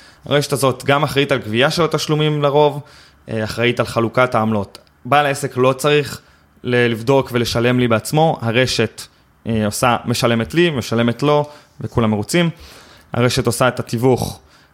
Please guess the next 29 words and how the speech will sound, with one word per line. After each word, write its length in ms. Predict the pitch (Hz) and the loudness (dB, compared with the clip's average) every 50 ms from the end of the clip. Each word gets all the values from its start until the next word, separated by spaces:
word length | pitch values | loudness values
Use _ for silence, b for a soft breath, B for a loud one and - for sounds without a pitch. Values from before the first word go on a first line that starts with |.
| _ _ - | _ _ -4
אה, 60 | 120 117 113 110 110 110 110 107 | -2 0 0 2 2 2 0 2
ה-, 240 | 107 110 110 110 107 | 2 2 4 4 4
אמרנו, 320 | 113 123 120 120 120 117 | 4 2 2 2 2 2
המשפטי, 500 | 113 120 113 - - 120 117 - 147 151 | 0 0 -2 -2 -4 -6 -4 0 2 2
המוסרי, 800 | 135 127 123 - - - 131 113 123 131 127 127 127 131 127 123 - | 2 2 0 -2 -2 -2 -2 0 2 2 4 4 2 2 0 0 -2
אה, 80 | 110 110 | -2 -2
לוודא 440 | 113 113 101 120 110 101 127 123 | -2 0 0 0 0 2 2 2
שאני 580 | 113 - - - 123 117 113 110 - - 107 117 | 2 0 -2 0 0 2 2 0 0 0 -2 -2
משווק 340 | 113 110 - 117 107 117 - | -2 -4 -4 -4 -4 -4 -4
כמו 140 | - 117 110 | -4 -6 -8
שצריך, 640 | - - - 127 123 131 143 143 127 92 95 92 - _ _ _ _ _ _ - | -6 -2 -2 0 2 2 2 0 0 -4 -8 -14 -16 _ _ _ _ _ _ -10
אה, 40 | - 104 104 104 104 101 101 95 98 - _ _ _ _ _ _ | -8 -6 -6 -4 -4 -6 -6 -8 -12 -18 _ _ _ _ _ _
בצורה 680 | - - - - 113 110 113 110 110 110 110 107 107 101 - - - _ | -20 -8 -4 -2 2 2 4 4 4 4 2 2 2 0 -2 -6 -12 _
כנה 340 | - - 117 113 120 123 123 117 | -6 -2 0 2 4 4 4 4
ואמיתית 580 | 117 110 110 110 - - 127 127 123 120 - - | 2 0 0 -2 0 0 2 2 2 0 -2 -4
ולא 140 | 110 110 113 | -2 0 0
ספאמית, 680 | 113 - - - - 143 156 160 160 156 147 - - b b b b b b b b b b b b b b b _ _ - | 0 -2 -4 -2 0 0 2 2 0 -2 -2 -6 -12 b b b b b b b b b b b b b b b _ _ -8
אה, 60 | 117 117 113 113 113 113 110 110 110 110 110 104 - b b b b b b b b _ - - | -6 -4 -2 0 0 0 0 0 0 -2 -4 -6 -8 b b b b b b b b _ -4 0
אה, 160 | 131 127 131 127 | 2 2 2 2
וכדומה. 260 | 135 143 175 185 202 | 2 0 0 2 2
הם 100 | 196 196 | 2 2
בעצם 260 | 208 214 208 220 202 | 2 2 2 2 2
דואגים 500 | 170 165 151 131 131 160 156 151 156 139 - | 2 2 0 2 2 2 2 2 0 -2 -2
לרכז 520 | - 127 123 127 127 - 190 190 170 - | 0 2 2 2 2 2 2 2 2 0
שאותו 380 | - - - - 123 - 151 139 | -4 -4 -4 -4 -2 0 2 4
בעל 160 | 135 135 135 | 4 2 2
עסק 260 | 135 127 131 - - | 0 -2 -6 -4 -2
לא 160 | 123 131 131 | 2 2 2
יצטרך 440 | 131 131 - - 123 - - - - | 2 2 -2 -4 -4 -4 -6 -12 -16